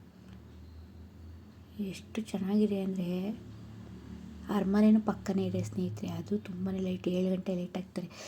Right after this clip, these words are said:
ಸಖತ್ತಾಗಿರುತ್ತೆ. ಅದನ್ನು ಹೋಗಿದೆ, ಎರಡನ್ನೂ ಹೋಗಿದೆ ಒಂದೇ ದಿನ, ಆದ್ರಿಂದ ನಿಮ್ಗೆ ಈ ವಿಡಿಯೋ ಮಾಡಿದ್ದೀನಿ.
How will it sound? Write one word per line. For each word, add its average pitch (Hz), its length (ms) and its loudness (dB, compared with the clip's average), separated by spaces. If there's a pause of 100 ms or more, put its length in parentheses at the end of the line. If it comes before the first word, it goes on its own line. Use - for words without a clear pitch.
(280)
ಸಖತ್ತಾಗಿರುತ್ತೆ. 196 760 -2 (1040)
ಅದನ್ನು 202 360 4
ಹೋಗಿದೆ, 185 500 2
ಎರಡನ್ನೂ 196 500 6
ಹೋಗಿದೆ 185 400 4
ಒಂದೇ 180 340 6
ದಿನ, 180 140 4 (1500)
ಆದ್ರಿಂದ 190 340 2
ನಿಮ್ಗೆ 185 260 2
ಈ 185 40 4
ವಿಡಿಯೋ 185 280 4
ಮಾಡಿದ್ದೀನಿ. 180 460 4